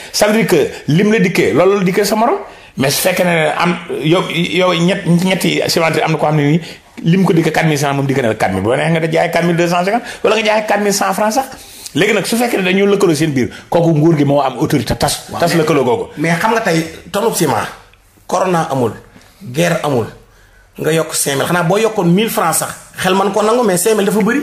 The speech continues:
Speaker 1: Damay
Speaker 2: C'est
Speaker 1: delluwaat,
Speaker 2: mieux.
Speaker 1: damay delluwaat ne la, prix de, prix de vente égale prix d'achat plus marge bénéficiaire. Moom su fekkee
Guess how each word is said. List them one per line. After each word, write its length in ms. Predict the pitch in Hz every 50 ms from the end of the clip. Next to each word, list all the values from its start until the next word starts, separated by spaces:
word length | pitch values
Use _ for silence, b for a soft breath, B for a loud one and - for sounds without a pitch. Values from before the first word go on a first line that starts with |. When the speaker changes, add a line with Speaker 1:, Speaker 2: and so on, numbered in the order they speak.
| - -
Speaker 1:
Damay 300 | 120 131 127 143 147 143
Speaker 2:
C'est 80 | 127 127
Speaker 1:
delluwaat, 280 | 120 113 107 107 104
Speaker 2:
mieux. 180 | 104 - - 110
Speaker 1:
damay 220 | 117 127 139 143 131
delluwaat 320 | 120 120 113 110 104 98
ne 160 | 101 110 117
la, 160 | 104 92 82 80 - - - _ _ _ -
prix 200 | - 185 175 151
de, 120 | 120 120 107 - - -
prix 120 | 175 196
de 80 | 170 151
vente 420 | 117 104 107 101 98 85 - - - - - _ - -
égale 380 | 135 123 123 117 107 98 -
prix 180 | - 170 180 165
d'achat 420 | - - 127 113 - 113 101 101
plus 340 | 101 - - 127 127 120 -
marge 280 | 104 101 113 120 117 101
bénéficiaire. 640 | 95 95 101 104 98 - 98 - - 98 98 87 80 - B B B B B B B B
Moom 200 | B 170 196 185
su 120 | - - 262
fekkee 440 | 247 254 240 214 208 208 175 - B